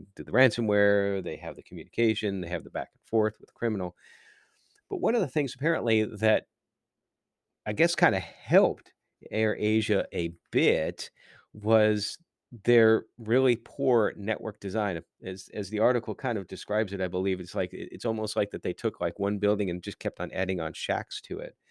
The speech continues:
And this, quote, irritated the attackers. The spokesperson, apparently for,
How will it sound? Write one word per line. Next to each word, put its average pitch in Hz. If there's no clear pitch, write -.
And 104
this, 131
quote, 113
irritated 107
the 95
attackers. 131
The 110
spokesperson, 117
apparently 101
for, 95